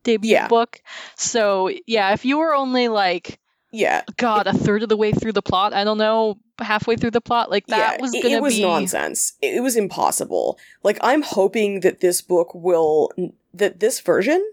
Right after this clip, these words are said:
Speaker 2: I'm hoping that I will be able to finish it at ninety thousand words and then
Speaker 1: Hmm.
Speaker 2: edit, like, at least ten K out of it. Like, I want it to be slim enough that I can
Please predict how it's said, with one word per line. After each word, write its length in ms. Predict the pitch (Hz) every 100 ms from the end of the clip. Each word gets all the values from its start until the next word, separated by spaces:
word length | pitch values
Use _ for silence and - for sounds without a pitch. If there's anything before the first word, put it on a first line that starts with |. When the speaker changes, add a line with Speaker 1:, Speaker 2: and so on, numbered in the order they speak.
| _ - - -
Speaker 2:
I'm 120 | 214
hoping 580 | 208 214 226 240 220 208
that 120 | 196
I 100 | -
will 120 | 185 180
be 120 | 190
able 180 | 180 185
to 100 | 180
finish 440 | - 175 175 180
it 140 | 175 -
at 120 | 160
ninety 300 | 165 156 180
thousand 360 | 202 202 208 220
words 320 | 208 214 214
and 200 | - 190
then 120 | 185 180
Speaker 1:
Hmm. 60 | 190
Speaker 2:
edit, 420 | 180 160 117 -
like, 320 | 170 156 - - _
at 120 | - -
least 340 | 196 160 -
ten 200 | 208 110
K 260 | - - - -
out 180 | - 92
of 120 | 160
it. 200 | - -
Like, 160 | 165
I 120 | - 202
want 260 | 185 185
it 80 | 185
to 100 | -
be 420 | 180 170 160 156 160 - - -
slim 420 | - - 196 180
enough 400 | 170 160 156 -
that 140 | 175
I 80 | 170
can 160 | 185